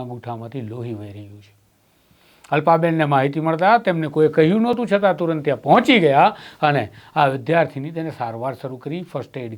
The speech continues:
કીટ કાઢી અને ફર્સ્ટ એડ કીટના માધ્યમથી તેણે પ્રાથમિક સારવાર આપી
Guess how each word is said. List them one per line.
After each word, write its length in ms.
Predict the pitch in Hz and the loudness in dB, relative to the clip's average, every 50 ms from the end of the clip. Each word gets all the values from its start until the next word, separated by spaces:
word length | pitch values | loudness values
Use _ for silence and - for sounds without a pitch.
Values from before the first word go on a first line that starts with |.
| - 143 | -8 -6
કીટ 200 | 156 165 165 - 170 | -6 -6 -6 -4 -2
કાઢી 340 | 165 165 165 202 220 233 220 | -2 0 0 -2 -2 -2 -4
અને 100 | 165 127 | -6 -8
ફર્સ્ટ 340 | 113 - 131 120 - _ 139 123 | -12 -12 -14 -16 -14 _ -16 -16
એડ 120 | 113 110 - - | -16 -16 -12 -12
કીટના 400 | 139 139 139 - 135 135 147 165 - _ _ _ - - - _ _ | -12 -12 -10 -10 -10 -10 -10 -10 -12 _ _ _ -20 -20 -20 _ _
માધ્યમથી 600 | 151 147 151 147 - 180 220 220 202 - 110 - - _ _ _ _ _ _ _ _ _ _ _ - | 2 2 2 4 4 4 4 4 2 -2 -6 -14 -16 _ _ _ _ _ _ _ _ _ _ _ -6
તેણે 180 | 131 139 165 156 - | -6 -4 -6 -6 -6
પ્રાથમિક 400 | 135 131 131 - 160 196 180 - - | -6 -6 -6 -4 -8 -8 -8 -2 -2
સારવાર 340 | 160 160 170 170 165 156 | 0 0 2 0 0 0
આપી 260 | 160 151 147 - 202 | 0 -2 -2 -4 -8